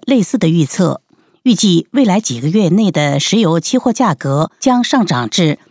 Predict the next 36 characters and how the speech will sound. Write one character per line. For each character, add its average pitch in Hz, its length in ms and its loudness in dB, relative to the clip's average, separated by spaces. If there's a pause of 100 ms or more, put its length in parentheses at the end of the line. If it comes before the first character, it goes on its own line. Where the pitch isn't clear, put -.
每 190 160 2
桶 156 340 -2
一 277 120 2
百 165 180 0
美 143 160 0
元。 127 300 -2 (340)
瑞 294 120 4
银 160 360 2
认 220 180 2
为， 131 300 -6 (340)
明 214 200 4
年 170 280 2
石 220 160 -2
油 220 140 0
需 254 160 -2
求 156 160 -2
的 170 120 0
增 269 240 2
长 135 320 -4
将 262 280 2
主 - 180 -10
要 208 160 2
由 147 340 -2 (120)
亚 254 220 2
洲 220 400 -2
发 269 140 0
展 123 200 -2
中 185 160 0
国 147 180 0
家 214 260 0
确 208 200 0
保， 135 320 -4 (240)
其 - 140 2
中 220 120 2
包 214 160 2
括 147 320 -2